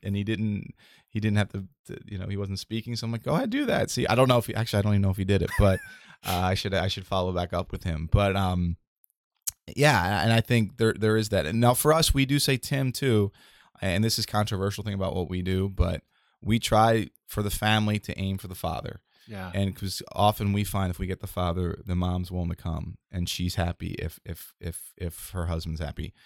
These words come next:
Speaker 1: Now, is that all the cases? No. Does that mean we don't care about anybody else? No, it doesn't. But we f-, we focus on that target,
Speaker 2: Yeah.
Speaker 1: and then you usually, it's ki-, I kind of use the analogy of a dartboard. You, you, if you focus on hitting the bullseye, you're gonna miss it, but you're gonna hit stuff around there
Speaker 2: Yeah.
Speaker 1: all the time, uh,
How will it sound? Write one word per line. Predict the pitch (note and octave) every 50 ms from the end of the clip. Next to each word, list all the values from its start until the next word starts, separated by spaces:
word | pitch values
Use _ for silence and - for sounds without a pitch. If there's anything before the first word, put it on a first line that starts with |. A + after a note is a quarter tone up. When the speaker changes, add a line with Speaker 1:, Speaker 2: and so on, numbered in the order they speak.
| _ _ _ _
Speaker 1:
Now, | - A2 G#2+
is | G2+
that | G#2+ G#2 G#2+
all | G#2+ G2
the | G#2
cases? | - - G#2 G2+ - F#2+ F#2+
No. | G2+ G2+ F#2+ E2 E2
Does | F2+ F2+
that | A2+ A2 F2+
mean | A2 G#2+ G#2+
we | A2
don't | A2 G#2+ G2+ -
care | - - A#2 A2 A#2+
about | B2 B2+ B2 C3+
anybody | C3+ C3 C3 C3 C3
else? | C3 C3+ - - - - _ _ _ _ _ _ -
No, | A#2 C3+ D#3+ E3+ B2
it | G#2+ G2
doesn't. | - B2 C3 B2 A2+ F#2+ D#2+
But | - G2 F#2+ - - _ _ -
we | G#2 G#2 F#2+
f-, | - - - - - _ _
we | - G3 F#3+
focus | F3 - - B2+ C3 C3 - B2+ A#2+ -
on | A2+ G2+ G2
that | F#2 F2 E2+
target, | - - F#2+ F#2 F2+ E2+ F2 E2+ - - _ _ _ _ _ _ _ _ _ _ _ _ -
Speaker 2:
Yeah. | G#2 G2+
Speaker 1:
and | G2 G2+
then | G2+ G2 G2
you | F#2+ G2
usually, | G#2+ A#2+ A#2+ A#2 A2 G#2+ G2+ F#2
it's | - -
ki-, | - -
I | - A2+
kind | - B2 A2 G#2
of |
use | G#2 G2 F#2
the | F#2
analogy | F2+ F#2 F#2+ G2 E2+ E2
of | E2
a | D#2+
dartboard. | G2 G2 G2 - - - E2 D#2+ D#2
You, | F#2 E2+ -
you, | - - -
if | G#2+ G2+
you | F#2+
focus | - C#3 D3+ D3+ D3 C3 -
on | A2+ A2
hitting | A2+ A2 G#2+
the | G2+
bullseye, | E2+ G2 G2 F#2+ F#2 G2+ G2
you're | F#2+ G#2 A2+
gonna | C3+ D#3+ D3+ A2
miss | A#2 D3 D#3 - -
it, | F#2 - -
but | - G#2+ -
you're | C#3+ D#3
gonna | D#3+ C#3 A2 A2
hit | B2+ B2
stuff | - - G#2+ G#2+ - -
around | G2 G2 G2 G2+ G#2 G#2
there | F#2 F2+ F2+ F2+ F#2 - _
Speaker 2:
Yeah. | A#2+ A#2 A2+ G2+ F#2+ F#2+ F#2 - -
Speaker 1:
all | G#2 G2+
the | F#2 F2+
time, | - - G#2+ G2+ F2+ E2+ F2 - - -
uh, | F2+ -